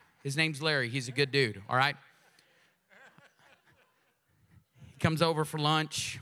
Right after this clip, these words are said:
breakfast, and dinner at our house all the time, all right? Walm-, okay, yeah, Walmart. Walmart too. Walmart order, all right?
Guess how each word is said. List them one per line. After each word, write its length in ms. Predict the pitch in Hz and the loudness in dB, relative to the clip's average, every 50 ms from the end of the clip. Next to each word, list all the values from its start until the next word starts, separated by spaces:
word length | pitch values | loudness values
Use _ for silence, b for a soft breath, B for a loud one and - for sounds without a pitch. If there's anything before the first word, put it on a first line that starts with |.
| - - | -2 0
breakfast, 520 | 151 151 147 147 - 151 - - - - | 0 0 0 0 -4 -6 -4 -4 -6 -8
and 160 | - 143 131 | -10 -8 -2
dinner 280 | 127 147 147 135 123 117 | 0 0 0 0 0 0
at 100 | 117 113 | 0 0
our 140 | 123 120 110 | 0 -2 0
house 280 | 117 117 113 110 - | -2 -2 -2 -2 -4
all 100 | 131 117 | -4 -4
the 80 | 110 117 | -2 0
time, 280 | - 143 127 113 101 - _ _ _ _ - | 0 0 0 0 -2 -6 _ _ _ _ 0
all 80 | 127 | 2
right? 180 | 127 139 160 170 - b b b b b b b b b b b b b b b b _ _ _ _ _ - | 2 2 2 0 -6 b b b b b b b b b b b b b b b b _ _ _ _ _ -2
Walm-, 240 | 127 143 160 175 170 - - - | 2 2 2 2 0 -4 -6 -4
okay, 200 | 139 139 135 - - | -4 -4 -4 -4 -4
yeah, 180 | 165 156 143 139 | 0 0 0 2
Walmart. 480 | 131 139 151 151 147 143 131 117 - - _ _ - 127 | 2 0 0 0 0 0 -4 -4 -6 -12 _ _ -14 -10
Walmart 400 | 123 131 143 147 143 139 123 - | -8 -6 -4 -4 -6 -6 -6 -4
too. 260 | - 147 131 117 104 | -2 -2 -2 -2 -4
Walmart 320 | 113 127 131 135 131 127 131 | -4 -4 -2 -2 -2 -2 0
order, 260 | 127 123 107 101 90 - _ _ _ _ - | -2 -2 -4 -6 -10 -18 _ _ _ _ -6
all 100 | 117 120 | -2 0
right? 180 | 131 143 143 | 0 0 0